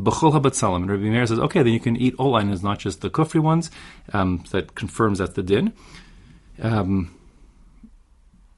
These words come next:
the exact, this is just, this is presumably just showing this halacha l'maiser. Meir is passing this way, um, consistent with Rabbi Akiva's principle and really consistent with, um,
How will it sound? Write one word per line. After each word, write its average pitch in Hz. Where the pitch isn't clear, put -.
the 117
exact, 110
this 135
is 120
just, -
this 117
is 92
presumably 123
just 101
showing 104
this -
halacha 98
l'maiser. 110
Meir 101
is 95
passing 120
this 104
way, 104
um, 98
consistent 104
with 98
Rabbi 95
Akiva's 110
principle 104
and 95
really 92
consistent -
with, 95
um, 85